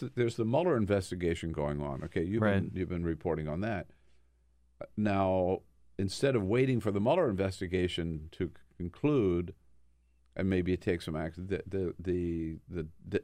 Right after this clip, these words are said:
Speaker 1: D N C has said, "No, we're gonna have our own lawsuit
Speaker 2: Right.
Speaker 1: on some of the same issues." Uh, and I guess first, some judge has to say, "Okay, this lawsuit has legitimacy. It can go forward."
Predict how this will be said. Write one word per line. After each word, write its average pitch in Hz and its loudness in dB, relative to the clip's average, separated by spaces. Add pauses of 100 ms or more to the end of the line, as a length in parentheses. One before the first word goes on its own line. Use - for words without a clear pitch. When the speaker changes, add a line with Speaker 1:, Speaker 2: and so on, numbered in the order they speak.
(120)
Speaker 1:
D 98 0
N 90 0
C 170 2
has 85 -2
said, 90 0
"No, 101 0
we're 101 0
gonna 95 0
have 92 2
our 85 2 (160)
own 107 4
lawsuit 123 0 (200)
Speaker 2:
Right. 101 4
Speaker 1:
on 101 2
some 113 4
of 107 2
the 101 4
same 104 4
issues." 85 0 (560)
Uh, 85 2 (120)
and 85 0 (680)
I 95 0
guess 104 0
first, - 0 (520)
some 117 4
judge 117 2
has 95 2
to 92 -2
say, 92 2
"Okay, 92 0
this 85 -4
lawsuit 87 -2 (140)
has 90 0
legitimacy. 85 0
It 87 -2
can 87 -4
go 78 0
forward." 82 0